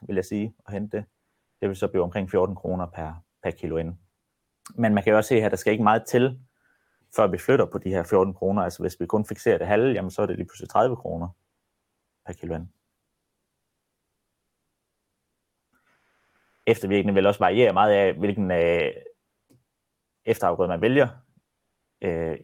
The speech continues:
især kløver kan give rigtig meget kvælstof fremad. Mens hvis man kører i rene græsser, for eksempel, så er det begrænset, hvor meget, øh, hvor meget eftervirkning, der vil være på, på kvælstofsiden. Men det hænger også meget sammen med, hvor meget kvælstof der er i sædskiftet, og hvor meget, øh, man skubber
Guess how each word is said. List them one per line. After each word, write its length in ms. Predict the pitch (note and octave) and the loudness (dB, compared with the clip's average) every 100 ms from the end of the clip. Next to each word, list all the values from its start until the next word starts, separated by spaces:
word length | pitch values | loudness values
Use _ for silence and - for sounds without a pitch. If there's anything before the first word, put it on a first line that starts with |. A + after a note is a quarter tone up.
| - _ D#4+ | -20 _ -14
især 280 | F#2+ A#2+ F#2+ | -2 2 2
kløver 380 | - C3 G2+ E2+ | 2 2 4 2
kan 280 | - D2+ | -2 -8
give 220 | - G2 F#2 | -4 -2 0
rigtig 240 | G2 F2 | -2 -2
meget 340 | E2 F2+ F#2+ - _ _ _ _ _ _ _ _ _ | 0 0 -2 -10 _ _ _ _ _ _ _ _ _
kvælstof 280 | F#2+ F#2 E2+ | -2 -2 -2
fremad. 280 | G2+ F2 F2+ - _ _ _ _ - | -2 -2 -6 -14 _ _ _ _ -4
Mens 240 | G#2 G2 | 0 0
hvis 180 | F#2+ - | -2 -8
man 140 | F2+ | -6
kører 180 | E2+ F#2 | 0 2
i 40 | F2+ | 4
rene 380 | F2+ A2+ A2 G#2 | 2 2 -2 0
græsser, 280 | F#2 - E2+ | -2 -2 -8
for 40 | |
eksempel, 340 | F#2+ F2+ F2 | -6 -6 -6
så 120 | - G2 | 0 2
er 140 | F#2 | 2
det 120 | F#2 | 0
begrænset, 360 | F2 G2 G2 - | -2 -2 -4 -6
hvor 80 | E2 | -4
meget, 560 | F2 F2+ F2+ E2 D#2+ | 0 0 0 0 -4
øh, 60 | E2 - _ _ _ | -6 -12 _ _ _
hvor 180 | - F2 | -6 -2
meget 240 | E2 F2 | 0 0
eftervirkning, 440 | F2+ - E2+ D#2 E2 | -2 -6 -8 -8 -8
der 80 | D#2+ | -4
vil 80 | |
være 180 | E2 F2 - | -2 -2 -4
på, 260 | E2+ D#2 - | -10 -10 -10
på 80 | - | -10
kvælstofsiden. 640 | - F2 - - F2 F2 _ _ _ _ _ _ | -6 -8 -10 -20 -18 -18 _ _ _ _ _ _
Men 140 | G2 F2+ | -4 -2
det 80 | |
hænger 140 | F#2 F#2 | 0 0
også 120 | F#2 | 2
meget 160 | F#2 G2 | 0 2
sammen 220 | G#2 F2 | 0 -2
med, 100 | D#2+ | -2
hvor 120 | E2 | -2
meget 260 | E2+ F2 F#2 | 2 2 2
kvælstof 300 | F#2+ F#2 E2 | -2 -2 -2
der 120 | D#2 | 0
er 60 | F2+ | 2
i 120 | F#2 | 2
sædskiftet, 580 | F#2 F2+ - - - - | 0 -2 -4 -18 -12 -8
og 40 | |
hvor 100 | D2+ | -2
meget, 380 | E2 E2+ E2+ - | 0 2 0 -2
øh, 200 | F#2 - | -6 -10
man 120 | E2+ | -10
skubber 460 | - F2 E2+ F2+ | -4 -4 -4 -10